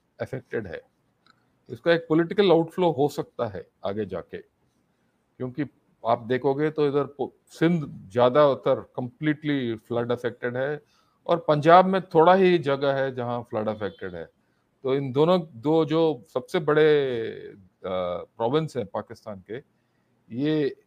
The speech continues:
at loggerheads हो सकते हैं इसके बाद, जिस तरीके से आगे बढ़ेगा, वो हम बात करेंगे। अ, उसके, अ, बावजूद अगर आप देखोगे तो तक-, पहले बार, अ, बलूचिस्तान में इतना बाढ़ आया है।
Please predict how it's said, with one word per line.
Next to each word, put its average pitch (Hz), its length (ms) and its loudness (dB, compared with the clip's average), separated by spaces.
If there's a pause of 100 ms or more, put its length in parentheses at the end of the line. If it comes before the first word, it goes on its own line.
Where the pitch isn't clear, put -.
(100)
at 131 100 2
loggerheads 123 640 2
हो 107 100 -4
सकते 110 300 -10
हैं 120 80 -4
इसके 113 180 -8
बाद, 127 360 -2
जिस 123 180 -6
तरीके 135 280 -4
से 143 160 -4
आगे 113 260 -2
बढ़ेगा, 92 360 -8
वो 131 180 2
हम 127 420 -4
बात 98 280 -8
करेंगे। 82 360 -16 (1200)
अ, 151 360 2
उसके, 190 500 -2 (680)
अ, 139 400 4
बावजूद 151 640 4
अगर 160 260 2
आप 180 120 4
देखोगे 160 480 -2
तो 202 180 -4
तक-, - 380 -14 (460)
पहले 214 240 4
बार, 175 340 6
अ, - 440 -12
बलूचिस्तान 214 800 2
में 226 120 0
इतना 170 220 -4
बाढ़ 127 260 -2
आया 92 220 -6
है। - 180 -20